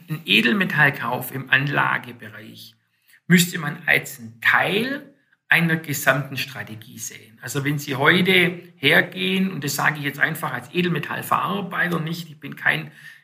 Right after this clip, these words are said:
bin kein Finanzmann, sondern reiner Produzent von Ausbildung her, ähm, wenn Sie heute hergehen und sagen, Sie überlegen sich mit Ihrem, zum Beispiel mit Ihrem Vermögensberater zusammen,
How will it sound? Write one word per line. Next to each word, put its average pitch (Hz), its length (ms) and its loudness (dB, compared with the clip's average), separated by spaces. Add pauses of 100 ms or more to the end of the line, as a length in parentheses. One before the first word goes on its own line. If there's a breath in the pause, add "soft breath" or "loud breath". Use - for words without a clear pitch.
bin 143 140 -10
kein 170 240 4
Finanzmann, 151 720 0 (340 soft breath)
sondern 139 240 -4
reiner 151 220 4
Produzent 135 720 -10
von 139 380 -20
Ausbildung 143 520 -2
her, 131 300 -10 (460 soft breath)
ähm, 143 300 0 (1120)
wenn 175 200 8
Sie 175 100 8
heute 220 240 8
hergehen 208 380 4
und 180 120 -4
sagen, 185 320 4
Sie 180 240 -4
überlegen 165 680 4
sich 190 260 -4
mit 170 180 2
Ihrem, 156 520 2
zum 147 160 -2
Beispiel 156 340 4
mit 147 140 -4
Ihrem 147 160 -6
Vermögensberater 165 880 0
zusammen, 151 460 -2